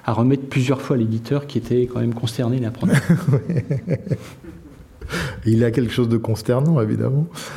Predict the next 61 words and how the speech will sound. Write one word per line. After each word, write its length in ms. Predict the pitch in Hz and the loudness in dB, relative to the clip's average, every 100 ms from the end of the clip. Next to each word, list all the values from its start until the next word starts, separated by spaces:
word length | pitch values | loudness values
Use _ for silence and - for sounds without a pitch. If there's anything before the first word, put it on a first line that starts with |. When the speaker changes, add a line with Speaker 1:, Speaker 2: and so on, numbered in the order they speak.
| - - | -4 2
Speaker 2:
Mais 240 | 123 120 | 4 4
moi, 160 | 123 143 | 4 4
il 60 | |
me 40 | 131 | 4
fait 120 | 127 | 2
beaucoup 320 | 113 117 143 | 2 2 2
rire. 320 | 131 143 160 | 4 4 4
Et 100 | 127 | 4
puis, 140 | 113 117 | 2 2
Speaker 1:
Oui. 60 | |
Speaker 2:
c'est, 300 | 117 131 123 | 4 4 4
c'est 220 | 117 - 110 | 2 2 0
ce 100 | - | 0
que 160 | - | 0
j'aime, 280 | 107 127 160 | 4 4 4
en 80 | 113 | 2
fait, 220 | - 113 | 0 -2
quand 180 | 127 117 | 0 0
je, 220 | 104 110 | 0 -2
quand 280 | 127 - 117 | -2 0 0
je 100 | 110 | 0
fais 160 | 107 120 | 0 -2
Titeuf. 560 | - 120 135 160 - - - - - - - | -4 -2 0 0 -2 -16 -20 -20 -20 -20 -6
Euh, 440 | 123 117 110 104 104 | 0 2 2 2 0
vraiment, 320 | 101 117 139 | 0 2 2
je 120 | 120 104 | 2 0
fais 300 | - 135 120 | 0 0 0
Titeuf. 400 | 120 113 202 - | 0 0 0 0
C'est-à-dire 260 | 110 113 | 0 0
que 80 | 101 | -2
je 40 | 95 | -6
suis 160 | - | -2
Speaker 1:
Oui. 120 | 117 | 0
Speaker 2:
Titeuf 520 | 123 120 120 135 151 117 | 0 -2 2 2 2 -2
en 80 | |
train 180 | 110 120 | -2 0
de 60 | 117 | 0
dessiner 400 | 107 - 123 113 | 0 0 0 2
des, 240 | 110 110 | 2 0
des, 180 | 107 107 | 0 0
des, 200 | 107 110 | 0 -2
des 280 | 110 104 107 | -2 -2 -4
trucs 240 | - 165 | -2 -4
comme 140 | 165 120 | 0 0
Speaker 1:
Mais 40 | |
vous 40 | 110 | 2
Speaker 2:
ça. 140 | 147 | 2
Speaker 1:
êtes 80 | 165 | 0
en, 100 | - | 0
alors, 220 | 107 98 | 0 0
vous 120 | 107 | 0
êtes 140 | 110 160 | 0 -2
en 60 | |
transe 480 | 175 - 208 262 147 | -2 0 2 4 2
ou, 300 | 135 131 127 | 2 2 2
euh, 280 | 120 120 117 | 2 2 0
comment 200 | 123 123 | 0 0
ça 100 | 120 | 0
se 60 | 110 | -2
passe ? 340 | 123 123 - | -2 -2 -2
Speaker 2:
Ouais, 400 | 113 113 127 131 | 2 4 4 4